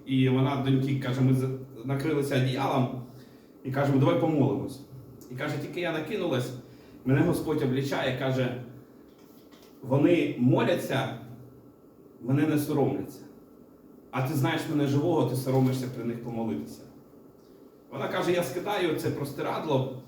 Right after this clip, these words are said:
і кажу: 'А хочете, я за вас помолюся?'» Вже в ну, ну, ніч. Вони кажуть:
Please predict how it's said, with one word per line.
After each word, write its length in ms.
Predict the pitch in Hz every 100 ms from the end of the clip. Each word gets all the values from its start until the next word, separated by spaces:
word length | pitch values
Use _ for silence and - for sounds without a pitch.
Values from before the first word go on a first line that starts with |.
| - - - -
і 60 | 143
кажу: 200 | 180 185
'А 20 |
хочете, 340 | - 269 -
я 80 | 202
за 100 | 175
вас 160 | 175 -
помолюся?'» 600 | 180 170 151 131 113 135 - - - - -
Вже 140 | 123 151
в 140 | 139
ну, 120 | 175 180
ну, 300 | 156 180 143
ніч. 380 | - - - - - - - - - - -
Вони 240 | 127 135
кажуть: 320 | 139 131 131